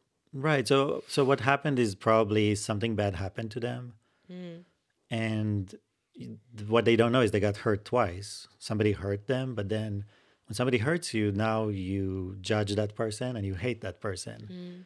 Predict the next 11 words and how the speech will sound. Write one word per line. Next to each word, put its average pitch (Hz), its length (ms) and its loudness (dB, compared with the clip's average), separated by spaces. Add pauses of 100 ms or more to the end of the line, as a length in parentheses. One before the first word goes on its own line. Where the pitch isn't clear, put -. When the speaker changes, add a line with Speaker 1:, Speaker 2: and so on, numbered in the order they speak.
(140)
Speaker 1:
So - 140 -4
that's 110 200 2
how 117 140 4
they 104 120 2
also 101 640 0
robbed 104 460 -2
you 95 260 -2
from 92 720 -10 (380)
staying 98 520 -4
in 90 180 -6
love. 92 380 -6